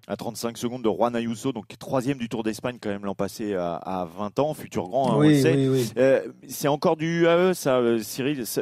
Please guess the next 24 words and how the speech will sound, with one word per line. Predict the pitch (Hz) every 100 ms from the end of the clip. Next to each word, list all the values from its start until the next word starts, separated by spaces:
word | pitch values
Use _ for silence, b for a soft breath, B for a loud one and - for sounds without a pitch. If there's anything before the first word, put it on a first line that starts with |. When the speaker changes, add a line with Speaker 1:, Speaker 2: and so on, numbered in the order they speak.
| -
Speaker 1:
ça | - - - 147
va | 143
pas | 202
faire | 202 185
un, | 156 139
un | 135
moment, | 135 143 156
euh, | 135 120
beaucoup | 123 123 135
de | -
coqs | 151 143
dans | 123 117
la |
même | 113 113
basse-cour, | 117 113 - 131 143 98
euh, | 98 101 b b b _
du | -
côté | - 113 110
de |
cette | - -
équipe | 107 113
U | 107 107
A |
E ? | 104